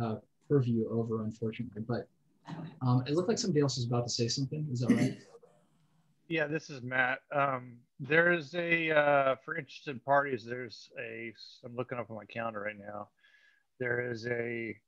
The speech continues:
Speaker 2: something next week, next Thursday. Uh, I think it's the Architecture, San Diego Architecture Foundation is gonna present what the new plan is. Or the developer is gonna, if, if you're interested in finding out where they're going with the thing.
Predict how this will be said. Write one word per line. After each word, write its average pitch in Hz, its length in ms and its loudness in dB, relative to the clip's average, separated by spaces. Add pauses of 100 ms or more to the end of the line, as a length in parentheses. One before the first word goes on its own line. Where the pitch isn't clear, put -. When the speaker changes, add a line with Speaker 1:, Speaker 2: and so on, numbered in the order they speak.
(640)
Speaker 2:
something 165 360 4
next 147 280 2
week, 143 280 2
next 139 300 -2
Thursday. 202 600 2 (240)
Uh, 131 320 6
I 123 60 0
think 147 120 2
it's 127 100 -4
the 151 80 0
Architecture, 143 420 0
San 151 220 4
Diego 139 180 6
Architecture 131 480 4
Foundation 165 680 0 (120)
is 139 80 -2
gonna 135 160 -4
present 131 500 -2
what 117 160 -2
the 120 100 -6
new 113 240 -2
plan 107 460 -4
is. 90 420 -6 (1500)
Or 143 320 12
the 123 220 8
developer 117 600 10
is 98 140 2 (120)
gonna, 101 200 0 (560)
if, - 180 -8
if 117 160 -4
you're 120 120 2
interested 117 280 -4
in 107 80 -6
finding 110 280 0
out 110 100 0
where 107 120 2
they're 101 100 -4
going 104 220 0
with 98 160 -8
the 107 100 -6
thing. 101 260 -4